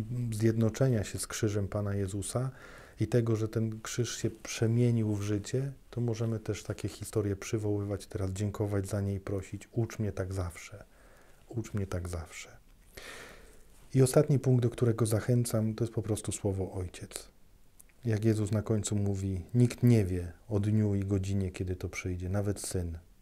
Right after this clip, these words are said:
tylko Ojciec”. Dla mnie to jest słowo, przez które Jezus mówi,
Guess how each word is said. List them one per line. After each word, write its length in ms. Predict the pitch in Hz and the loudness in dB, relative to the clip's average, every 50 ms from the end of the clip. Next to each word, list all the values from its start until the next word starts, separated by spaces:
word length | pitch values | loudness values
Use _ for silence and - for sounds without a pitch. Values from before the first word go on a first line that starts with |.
| - - - - - - - - | -20 -20 -20 -20 -20 -20 -10 -6
tylko 360 | - 104 - - - 95 92 | -6 -4 -4 -4 -6 -4 -2
Ojciec”. 560 | 98 95 90 - - - - - - - - - - - - - - - - - - - - - - - - - - - - - - - - - - - - - - | -2 -4 -4 -6 -10 -14 -14 -14 -16 -18 -18 -20 -20 -20 -20 -20 -20 -20 -20 -20 -20 -20 -20 -20 -20 -20 -20 -20 -20 -20 -20 -20 -20 -20 -20 -20 -20 -20 -20 -8 -2
Dla 120 | - 104 | 0 2
mnie 160 | 113 120 117 107 | 4 4 2 2
to 100 | - 107 | 2 0
jest 120 | 101 - | -2 -2
słowo, 360 | - - 110 107 104 107 104 | -2 0 0 2 2 0 -2
przez 220 | 104 - - 92 - | -2 -4 -6 -6 -4
które 240 | - 104 98 98 | -2 -2 0 0
Jezus 320 | 98 95 95 95 90 - - | 0 0 -2 -4 -6 -6 -4
mówi, 400 | 101 92 90 90 92 92 92 | -4 -4 -4 -4 -4 -4 -6